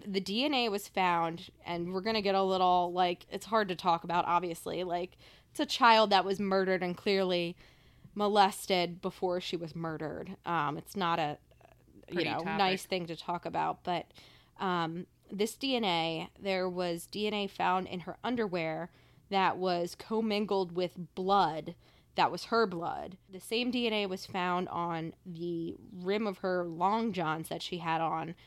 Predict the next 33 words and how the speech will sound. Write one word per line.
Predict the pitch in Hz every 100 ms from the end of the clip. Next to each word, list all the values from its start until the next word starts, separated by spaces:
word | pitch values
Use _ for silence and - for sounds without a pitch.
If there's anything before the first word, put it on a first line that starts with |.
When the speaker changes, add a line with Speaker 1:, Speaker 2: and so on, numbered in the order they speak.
| - -
Speaker 1:
and | 190
also | 180 - 190 -
under | 185 185
her | - 170 _
fingernails. | 196 202 185 170 - - - - - _ - - _ - - - -
And | 196 190 180 175 170 170 - - - _ _
the | 196
D | 180 220
N | 233
A | 233 226
was | 190 190 185 185
determined | - 185 - 190 185 180 175 180
to | - 175
be, | - 180 180 175 170 -
um, | - 170 156 -
of | 180
a | 180
white | 165 175 202 -
Caucasian | 202 208 - 180 185 185 175
male, | 180 185 156 151 170 - - _ _ -
and | 196 180 175 170 175 175 - -
it, | 202 -
the | 202 190
family | - 233 285 302
was | 233 180 156
ruled | 175 175 170
out, | 156 156 - - _ -
but | - 196 175 - - - - _ _ _ -
the | 185 196
D | 170 208 247
N | 226
A | 214 214 214
that, | 190 180